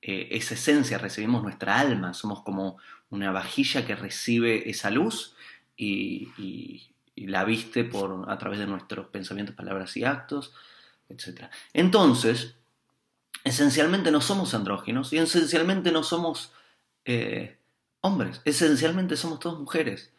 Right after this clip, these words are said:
No solo eso, creo que el, en la Biblia el famoso primer hombre, Adán, no es hombre, es mujer. Adán, el primer ser humano, debe ser mujer. Recibe la esencia.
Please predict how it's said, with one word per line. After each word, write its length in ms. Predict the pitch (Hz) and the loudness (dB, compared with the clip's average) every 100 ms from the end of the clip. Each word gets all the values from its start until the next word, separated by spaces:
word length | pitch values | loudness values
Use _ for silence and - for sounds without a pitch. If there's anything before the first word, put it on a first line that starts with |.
| _ _ | _ _
No 160 | 180 | 0
solo 220 | 196 208 214 | 4 6 6
eso, 500 | 190 - 98 - _ _ _ _ _ _ _ _ _ _ _ _ | 6 2 0 -4 _ _ _ _ _ _ _ _ _ _ _ _
creo 640 | 196 208 190 147 123 - _ _ _ _ _ _ | 4 4 4 0 -6 -14 _ _ _ _ _ _
que 440 | - 120 117 117 | 0 4 4 4
el, 320 | 113 110 113 - | 2 2 0 -4
en 80 | |
la 80 | 113 | 0
Biblia 260 | 127 160 165 | 2 4 2
el 80 | 127 | 2
famoso 380 | 123 135 131 | 2 0 0
primer 240 | 123 120 123 | -2 0 2
hombre, 400 | 135 147 127 - | 2 0 -2 -2
Adán, 460 | 107 110 131 160 - _ _ _ - | -2 2 0 0 -12 _ _ _ -12
no 100 | 123 | -4
es 140 | - | -2
hombre, 400 | 143 117 - - _ _ - | 0 -2 -2 -10 _ _ 2
es 160 | 180 | 2
mujer. 680 | 170 139 175 202 123 - - _ _ _ | 4 2 4 4 2 -2 -16 _ _ _
Adán, 580 | - 180 202 139 120 123 - - | 2 6 6 6 2 -4 -12 -4
el 120 | 120 | -2
primer 320 | 123 143 190 | 2 0 0
ser 200 | 185 202 | 2 2
humano, 480 | 185 127 110 110 - - _ _ | 6 6 4 0 -8 -16 _ _
debe 200 | 185 202 | 4 4
ser 160 | 180 208 | 4 4
mujer. 600 | 175 220 220 135 - - _ _ - | 4 6 6 4 -4 -16 _ _ -2
Recibe 680 | 139 160 - - 208 208 | 4 4 4 6 6 8
la 60 | 185 | 6
esencia. 800 | 135 196 233 185 135 95 - | 6 6 6 6 4 2 -2